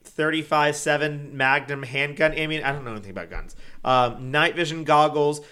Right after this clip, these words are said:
two pairs of faux fur-lined handcuffs, a syringe with three milliliters of a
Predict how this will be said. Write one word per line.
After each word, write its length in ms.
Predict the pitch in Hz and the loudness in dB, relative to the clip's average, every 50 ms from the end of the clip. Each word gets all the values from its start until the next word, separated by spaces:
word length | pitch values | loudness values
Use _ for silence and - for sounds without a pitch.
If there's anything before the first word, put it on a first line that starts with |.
| - - - | -20 -14 -8
two 220 | - - 196 202 | -6 -4 -4 -2
pairs 400 | 202 202 196 180 180 180 175 165 | -2 -2 0 2 2 2 2 2
of 180 | 156 151 147 143 | 0 -2 -4 -4
faux 420 | - - 160 156 156 170 180 170 | 0 4 6 6 6 6 4 0
fur-lined 640 | - - 165 160 165 165 160 156 151 151 147 147 147 | 0 0 2 2 2 2 2 0 0 0 0 0 -2
handcuffs, 720 | - 143 143 143 143 151 147 - - 147 151 151 151 - - - - - - | -2 0 0 0 0 -2 -4 -2 0 0 2 0 0 -4 -8 -14 -18 -6 -2
a 100 | - 127 | -2 0
syringe 640 | 123 - - 131 113 113 139 147 160 170 175 180 147 | 0 -2 -4 -6 -2 0 0 0 0 0 -4 -6 -4
with 220 | 151 151 143 147 | -2 -2 -2 -2
three 260 | - 123 147 165 185 | -6 -8 -6 -6 -4
milliliters 680 | 190 175 175 170 165 160 160 160 151 156 160 156 139 127 | -4 -2 0 0 0 0 0 -2 -2 -2 -2 -2 -2 -4
of 260 | 147 - 139 135 131 123 | -4 0 2 2 2 2
a 140 | 120 113 | 0 -4